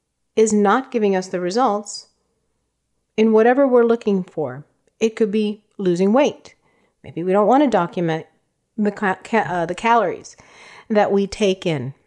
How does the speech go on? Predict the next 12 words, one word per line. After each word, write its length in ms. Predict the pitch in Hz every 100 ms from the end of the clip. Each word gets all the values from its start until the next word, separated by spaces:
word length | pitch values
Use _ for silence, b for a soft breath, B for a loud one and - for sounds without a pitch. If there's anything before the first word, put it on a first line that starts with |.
| _ _ _
Okay, 360 | 175 - 165 185
that's 180 | 185 185
a 60 | 185
form 240 | 196 180
of 80 | 180 135 - _
denial 360 | 294 277 208 247
and 140 | 233
not 180 | 196 160
wanting 300 | 185 196 190
to 100 | 175
see 240 | - 190
things 460 | 185 180 170 175 -